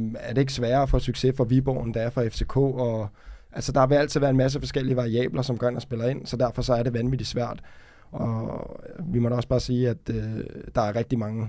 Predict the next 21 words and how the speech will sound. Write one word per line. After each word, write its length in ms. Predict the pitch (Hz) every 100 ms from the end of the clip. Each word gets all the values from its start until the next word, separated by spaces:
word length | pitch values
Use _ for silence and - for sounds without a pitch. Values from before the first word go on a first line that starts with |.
| 127
af 100 | -
de 60 | 120
her 140 | 113
journalister, 420 | 117 110 113 107 113
som 200 | 113 107
der 260 | 107 104
absolut 640 | - 110 - 117 113 131 -
gør 180 | 110
deres 180 | 110 107
forarbejde 580 | - 107 113 - - 110
i 40 |
forhold 300 | 104 110 110 -
til, 120 | 113
at 200 | 107 -
de 60 |
sidder 180 | 107 117 120
og 320 | 117 113 113
ser 180 | - 123 -
samtlige 440 | - 117 117 123
kampe 400 | 113 110 110 120
og, 220 | - 107